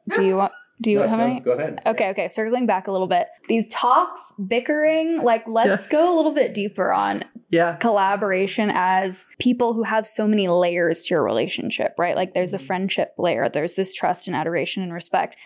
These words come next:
Speaker 1: then there's this intimacy level where you guys really love each other on this very unique level, and then there's this collaborative business partner level. How do you navigate those conflicts, and how did you go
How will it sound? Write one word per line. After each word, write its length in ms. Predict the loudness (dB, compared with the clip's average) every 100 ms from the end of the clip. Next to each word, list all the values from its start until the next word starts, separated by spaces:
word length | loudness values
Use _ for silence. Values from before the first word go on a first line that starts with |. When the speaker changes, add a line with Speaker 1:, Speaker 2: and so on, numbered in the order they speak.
| -20 _
Speaker 1:
then 100 | -2
there's 200 | 0 2
this 180 | 0 -2 0
intimacy 580 | 2 4 4 4 2 2
level 500 | 0 0 0 2 0
where 120 | 0
you 100 | 0
guys 220 | -2 -2
really 140 | -2 0
love 280 | 2 2
each 220 | 2 2 2
other 340 | 2 0 0
on 200 | 0 0
this 180 | -2 -2
very 300 | -2 2 2
unique 400 | 0 -4 -4 -2
level, 340 | 0 0 -2 -4 -16 -10
and 100 | -2
then 120 | 2 2
there's 160 | 2
this 180 | 0 -2
collaborative 760 | 0 2 2 2 0 0 0 0
business 340 | -2 0 -4
partner 360 | -2 -2 2 2
level. 280 | 2 0 -2 -6 -6
How 360 | -2 0 2 2
do 100 | 2
you 140 | 4
navigate 800 | 2 0 -2 -2 0 2 2 -2 -10 _ _ _ -2
those 240 | 0 0
conflicts, 960 | -6 -2 -2 -2 0 0 0 -2 -6 -2
and 140 | 0 0
how 180 | 0
did 180 | 0 0
you 120 | -2
go 580 | -2 0 0 0 0 -4